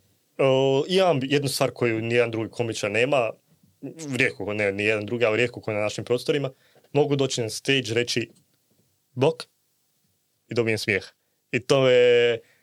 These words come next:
Napisao sam jedanput, draže mi je biti prirodno smiješan od, da se, draže mi je da sam rođen prirodno smiješan nego zgodan, pametan i bilo šta drugo, jer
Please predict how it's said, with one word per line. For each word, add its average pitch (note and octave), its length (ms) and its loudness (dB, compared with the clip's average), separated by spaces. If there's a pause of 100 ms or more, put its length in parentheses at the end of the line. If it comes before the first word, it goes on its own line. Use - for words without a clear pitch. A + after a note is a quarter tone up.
(400)
Napisao C#3 400 0
sam A#2 160 -4
jedanput, B2+ 440 -2 (380)
draže C#3 360 2
mi C3+ 100 0
je A#2+ 80 2
biti A2+ 640 -4 (120)
prirodno A#2+ 400 0
smiješan A2+ 720 -2
od, G2 280 -2 (220)
da A#2 140 0
se, B2 140 -6
draže B2+ 220 2
mi C3 40 0
je - 20 0
da B2 40 0
sam A#2+ 140 0
rođen A2 300 0
prirodno G#2+ 300 -2
smiješan A2+ 380 -6
nego G#2 240 -4
zgodan, A2 400 0
pametan A2 420 -2
i G#2 40 -4
bilo A2+ 200 -2
šta - 160 -2
drugo, B2 320 2
jer A2 220 2